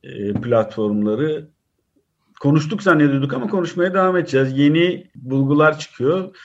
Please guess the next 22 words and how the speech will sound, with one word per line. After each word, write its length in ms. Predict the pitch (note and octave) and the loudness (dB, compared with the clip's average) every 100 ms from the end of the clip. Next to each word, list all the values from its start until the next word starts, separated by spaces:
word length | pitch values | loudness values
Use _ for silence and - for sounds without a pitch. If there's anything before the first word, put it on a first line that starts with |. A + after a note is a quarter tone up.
| - _ - | -20 _ 2
Benim 220 | F#3 B3 | 2 2
çok 220 | C#4 C4+ | 0 4
olaydan 400 | A#3 A3+ A3 A#3 | 6 6 2 2
haberim 360 | A3+ G#3+ A3+ A#3 | 0 2 0 0
yok. 320 | G3 C3 - - | -2 -2 -12 -2
Sevgili 420 | F3 F3 G3 G3 | 2 2 2 4
arkadaşlarım 840 | F3+ F3+ E3+ E3 E3+ E3+ G3 - - _ - - _ - | 4 6 6 4 2 0 -2 -4 -12 _ -20 -20 _ 2
Haluk 460 | D3+ F3+ F#3+ D3+ | 4 4 4 4
ve, 280 | D#3+ D#3 C#3+ | 4 4 2
ve 160 | D#3 D#3 | 2 4
Fethiye 680 | D3+ D3 D3+ C#3 F#3 F#3+ - - | 2 2 4 4 4 -2 -16 -6
buradalar. 720 | C#3 C3 B2 A#2 F#3 G#3 - _ - - - _ _ _ G#2+ | -2 0 2 4 2 -2 -16 _ -20 -20 -20 _ _ _ -4
Bu 120 | A2 | -2
arada 260 | A2 G#2+ | 0 0
ben 240 | A2 A2+ A#2 | 2 2 0
de 60 | |
İsmail. 600 | A2+ A2 A#2+ A#2+ C3+ F#3 - | -4 -6 -4 -2 -2 -4 -4
Onlar 380 | C3+ D3 E3 D#3+ | -2 2 4 4
bana 140 | E3 | 2
bir 60 | F3 | 0
makale 480 | E3+ D#3 E3 E3 F3 | -2 2 2 4 2
gönderdiler. 680 | D3+ B2 A#2+ A2 B2+ E3 | 0 2 0 0 2 0